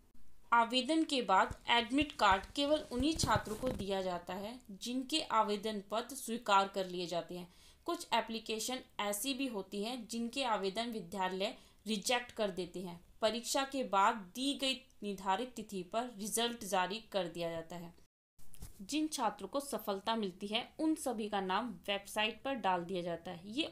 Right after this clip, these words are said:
ऑफिशियल वेबसाइट होती है डब्ल्यू डब्ल्यू डब्ल्यू डॉट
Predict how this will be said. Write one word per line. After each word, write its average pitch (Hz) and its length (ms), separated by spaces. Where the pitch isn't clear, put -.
ऑफिशियल 226 460
वेबसाइट 196 500
होती 175 220
है 175 80
डब्ल्यू 208 400
डब्ल्यू 202 320
डब्ल्यू 190 360
डॉट 185 480